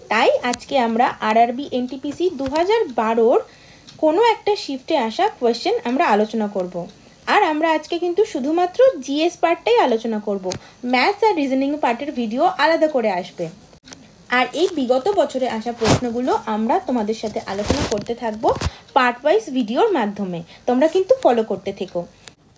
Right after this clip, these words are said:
চলো first question দেখে নিই। In which of the following organ carbohydrate is stored as glycogen? অর্থাৎ মানুষের শরীরের কোন অঙ্গে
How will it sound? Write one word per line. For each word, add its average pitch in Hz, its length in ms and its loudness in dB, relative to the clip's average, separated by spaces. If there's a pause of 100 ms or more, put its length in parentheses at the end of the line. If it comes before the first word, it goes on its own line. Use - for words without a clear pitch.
(200)
চলো 262 280 4 (120)
first 320 240 2
question 330 440 -2
দেখে 220 260 0
নিই। 170 140 -4 (500)
In 262 120 0
which 330 360 2
of 415 160 2
the 285 100 6
following 240 440 2
organ 247 500 -2 (140)
carbohydrate 247 1000 -2
is 254 60 -6 (240)
stored 277 340 4 (100)
as 220 400 -2
glycogen? 214 640 -2 (580)
অর্থাৎ 277 500 -2
মানুষের 254 440 0
শরীরের 294 460 2 (100)
কোন 320 220 2 (140)
অঙ্গে 233 420 0